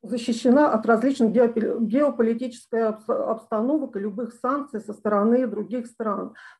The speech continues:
соот-, э, в отличие от карты Visa и MasterCard. Поэтому вы можете не бояться за средства, которые хранятся на данной карте.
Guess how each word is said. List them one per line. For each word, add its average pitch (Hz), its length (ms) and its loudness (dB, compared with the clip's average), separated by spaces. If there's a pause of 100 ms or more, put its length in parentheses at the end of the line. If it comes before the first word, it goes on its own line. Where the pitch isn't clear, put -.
соот-, 220 280 -2
э, 214 260 4
в 208 180 -2
отличие 226 460 2
от 202 120 -2
карты 196 380 0
Visa 262 400 -2
и 196 200 -8
MasterCard. 214 720 -4 (380)
Поэтому 226 400 0
вы 220 120 2
можете 226 380 2
не 208 100 0
бояться 226 560 -2
за 190 160 -6
средства, 240 460 -8
которые 208 420 -6
хранятся 214 560 0
на 190 160 -4
данной 214 340 -2
карте. - 600 -10